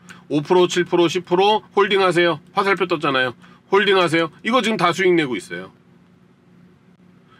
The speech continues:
여러분들도 얼마든지 가능하다. 참여하시면. 아시겠죠? 요것대로만 하시면요, 여러분 편안하게 수익 다 내실 수 있습니다.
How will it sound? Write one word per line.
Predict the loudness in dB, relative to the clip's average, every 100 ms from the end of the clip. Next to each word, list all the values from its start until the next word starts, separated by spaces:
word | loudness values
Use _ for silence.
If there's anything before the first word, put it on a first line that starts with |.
| -2
여러분들도 | 2 4 2 2 0 2
얼마든지 | 2 2 2 -2 -2 0
가능하다. | 0 0 -2 -4 -8 -12 _
참여하시면. | -4 0 0 -2 -6 -10 -8
아시겠죠? | -4 -2 0 -2 -2 -6 -10 _ _ -20 _ -2
요것대로만 | 2 0 0 2 4 4
하시면요, | 4 2 0 2 0
여러분 | 0 0 0 0 0
편안하게 | -2 -2 0 0 0 -2
수익 | -4 -4
다 | -2
내실 | 0 0 -2
수 | -4
있습니다. | -6 -6 -6 -2 -2 -2